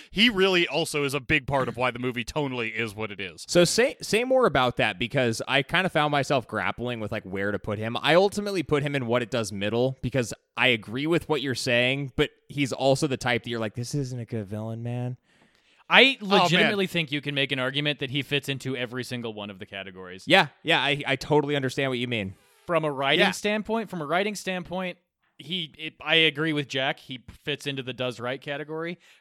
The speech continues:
Speaker 3: From a performance standpoint, and I don't really mean to put Travis Hammer here on blast, who the, he's, he's the actor who portrays him, but not great. Not a great performance.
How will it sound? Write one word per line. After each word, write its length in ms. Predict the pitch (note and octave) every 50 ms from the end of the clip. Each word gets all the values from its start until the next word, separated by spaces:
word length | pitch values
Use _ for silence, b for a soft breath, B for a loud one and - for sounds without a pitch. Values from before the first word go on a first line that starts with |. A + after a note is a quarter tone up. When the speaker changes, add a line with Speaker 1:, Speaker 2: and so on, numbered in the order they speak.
| - -
Speaker 3:
From 140 | F#3 F3+
a 60 | E3+ D#3+
performance 560 | - E3+ D#3 - - E3+ F3+ F#3 F#3+ F3+ -
standpoint, 540 | - F#3 F#3+ F#3 F3+ - F3+ F3+ F3+ E3+ C#3
and 100 | C#3 C3+
I 60 | C3+
don't 160 | C#3 C#3+ D3+
really 160 | D3 D3 D3
mean 160 | C#3 C#3+ C#3+
to 80 | C3+ C3 A#2+ _ _ _ _ -
put 380 | - D3 - - _ - - - _ -
Travis 340 | - C#3 B2 B2 B2 -
Hammer 320 | - B2 A#2 A#2+ B2 B2 A#2+
here 220 | A#2+ B2 B2 B2
on 140 | A#2+ A#2 A#2
blast, 400 | G#2+ A2+ A2+ A2 A2 A#2 A2+ -
who 80 | - B2
the, 160 | A2 A#2 A2 - _
he's, 220 | - A#2+ G#2+ G#2+
he's 180 | A#2 A#2+ A2+ G2+
the 140 | A2+ A2 G#2+
actor 240 | G#2+ - - G#2+
who 60 | G#2 G2+
portrays 440 | - A2 G#2 - G#2+ G#2 G#2 G#2
him, 100 | A#2 A#2 G#2+
but 200 | A#2 A2+ G#2+ - _ b b b b b b b b b - - -
not 160 | G4 E4+ D4
great. 220 | A#3+ B3 G3+ C#3 - - _ _ -
Not 160 | D4 D#4 D#4+ D#4+
a 40 |
great 180 | B3+ C#4+ C4 -
performance. 640 | C#4+ A#3+ - G3+ F3+ C#3+ C3 C3+ - - - -